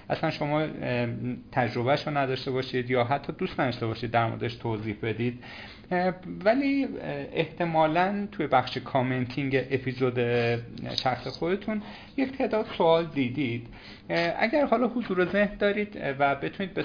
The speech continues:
صورت جمع‌بندی توضیحی بدید که خیلی عالی می‌شه. در غیر این صورت هم که ما کاملاً این حق رو برای شما قائل می‌شیم که تو این حوزه هیچ جوابی ندید. ولی من یک،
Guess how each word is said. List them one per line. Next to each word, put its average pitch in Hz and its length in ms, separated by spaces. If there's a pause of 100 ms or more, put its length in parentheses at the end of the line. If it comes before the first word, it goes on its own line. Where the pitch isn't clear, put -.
صورت 151 280 (120)
جمع‌بندی 131 760
توضیحی 170 540
بدید 165 440
که 156 440
خیلی 190 200
عالی 165 260
می‌شه. 170 380 (320)
در 160 160
غیر 151 260
این 147 100
صورت 160 380
هم 190 140
که 175 140
ما 165 240
کاملاً 160 720 (400)
این 151 140
حق 151 280
رو 160 60
برای 143 240
شما 143 220
قائل 135 260
می‌شیم 151 320
که 147 120
تو 131 140
این 123 80
حوزه 123 320 (100)
هیچ 151 120
جوابی 131 380
ندید. 120 360 (180)
ولی 277 160
من 277 260 (300)
یک، 254 280